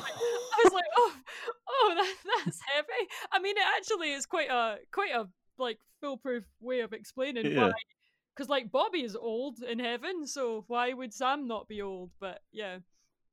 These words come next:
Speaker 2: Yeah,
Speaker 1: It
Speaker 2: that's
Speaker 1: went,
Speaker 2: it. I
Speaker 1: it
Speaker 2: mean,
Speaker 1: went
Speaker 2: Sam, that would make, what, the second, third time that Sam's soul has disappeared?
Speaker 1: <laughs>
Speaker 2: Um, that's, that's kind of, that's kind of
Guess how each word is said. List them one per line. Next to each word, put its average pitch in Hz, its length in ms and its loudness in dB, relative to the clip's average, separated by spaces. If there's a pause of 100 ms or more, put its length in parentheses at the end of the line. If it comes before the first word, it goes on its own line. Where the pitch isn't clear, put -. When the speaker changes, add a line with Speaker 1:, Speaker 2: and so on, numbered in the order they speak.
(720)
Speaker 2:
Yeah, 135 400 4 (240)
Speaker 1:
It 240 60 -12
Speaker 2:
that's 233 60 4
Speaker 1:
went, 254 140 0
Speaker 2:
it. - 140 -8 (120)
I - 40 4
Speaker 1:
it - 0 -
Speaker 2:
mean, 113 120 8
Speaker 1:
went 107 160 4
Speaker 2:
Sam, 123 380 6
that 117 160 4
would 107 180 0
make, 107 280 0
what, - 220 2
the - 80 0
second, 131 560 2
third 131 440 0
time 123 240 2
that 123 140 0
Sam's 123 340 0
soul 120 280 0
has 113 300 -2 (300)
disappeared? 117 500 0 (520)
Speaker 1:
<laughs> - 140 -10
Speaker 2:
Um, 98 380 -2 (1160)
that's, - 240 0
that's - 180 -2
kind 147 220 0
of, - 180 -8 (460)
that's - 140 2
kind 185 240 8
of 127 160 2